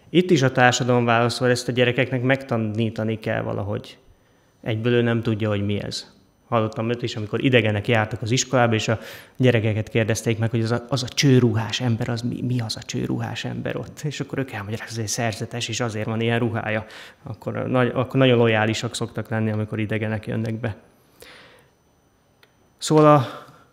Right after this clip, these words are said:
kapcsolat nagyon fontos, hogy tekintély legyen. Ezek a szerepek és ruhák is, de ez nagyon könnyen ki tud üresedni. Azt a gyerekek,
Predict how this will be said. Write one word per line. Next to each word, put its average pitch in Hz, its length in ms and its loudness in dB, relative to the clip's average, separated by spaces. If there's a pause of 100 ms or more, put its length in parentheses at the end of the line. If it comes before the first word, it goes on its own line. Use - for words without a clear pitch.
(260)
kapcsolat 147 520 4
nagyon 123 340 2
fontos, 131 600 0
hogy - 200 -6
tekintély 120 520 -2
legyen. 107 380 -4 (460)
Ezek 147 280 2
a 143 40 4
szerepek 170 480 2
és 123 180 2
ruhák 117 380 2
is, 123 300 -2 (420)
de 123 80 2
ez 123 60 4
nagyon 143 280 6
könnyen 123 300 4
ki 120 120 -4
tud 113 280 -2 (100)
üresedni. 113 640 -6 (460)
Azt 131 180 -6
a 147 40 4 (220)
gyerekek, 139 680 2